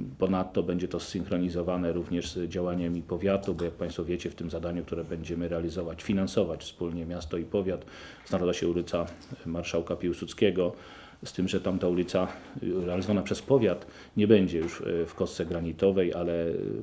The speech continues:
po rozmowach z panem starostą Andrzejem Matynią i z panem dyrektorem Śmigasem jest duża szansa, żeby nawiązać do, y, kolorów, tych sz-, odcieni szarości, żeby zachować jakby taką wizu-, wizualny, y, ładny wygląd całości.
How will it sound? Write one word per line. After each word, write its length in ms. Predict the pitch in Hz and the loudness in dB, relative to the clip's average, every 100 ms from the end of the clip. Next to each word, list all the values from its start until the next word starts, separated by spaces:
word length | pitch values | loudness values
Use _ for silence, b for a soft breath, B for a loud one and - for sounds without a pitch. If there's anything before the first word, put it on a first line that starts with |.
| - | 0
po 120 | 92 | 2
rozmowach 600 | 95 90 92 95 87 - | 2 2 2 2 0 -4
z 120 | - | -10
panem 300 | - 85 85 | -8 -4 -4
starostą 520 | 82 92 92 - 82 85 | -4 -2 -2 -2 -6 -4
Andrzejem 320 | 82 85 85 | -4 -4 -4
Matynią 460 | 85 101 98 90 | -4 0 2 2
i 60 | 85 | 0
z 60 | - | -2
panem 340 | 85 82 82 - B B B | -6 -4 -4 -8 B B B
dyrektorem 400 | 90 90 95 90 | 0 2 2 2
Śmigasem 600 | - 90 90 95 - 87 | 0 0 2 2 2 2
jest 120 | 82 | 2
duża 180 | 80 85 | 0 -4
szansa, 360 | - 87 - 85 | -2 -2 -2 -2
żeby 200 | 87 90 | -2 -2
nawiązać 640 | 87 101 98 82 82 82 | 0 2 2 2 -4 -6
do, 260 | - 85 87 B B B - | -4 -2 -2 B B B -8
y, 80 | |
kolorów, 720 | - - 95 101 98 90 - - | -2 2 6 6 6 2 -4 -6
tych 160 | 92 90 | -4 -4
sz-, 180 | - | -6
odcieni 420 | 113 - - 87 87 | -8 -6 -2 0 0
szarości, 500 | 92 101 104 - 95 | 4 4 4 2 -4
żeby 220 | 92 90 | 0 0
zachować 500 | 95 - 98 92 82 | 0 2 2 2 0
jakby 220 | 85 85 | -2 -2
taką 440 | 85 - 87 87 | -2 -4 -4 -4
wizu-, 280 | 85 104 95 - | -2 -2 -2 -4
wizualny, 720 | 107 98 107 107 107 98 92 - B B B | -2 4 8 8 8 4 2 -2 B B B
y, 460 | - 87 82 82 85 | -4 -2 0 2 4
ładny 360 | 98 95 90 90 | 6 4 4 0
wygląd 440 | 92 87 85 82 | 0 -2 -6 -2
całości. 680 | 90 95 107 - 101 90 | 2 4 4 0 -2 -2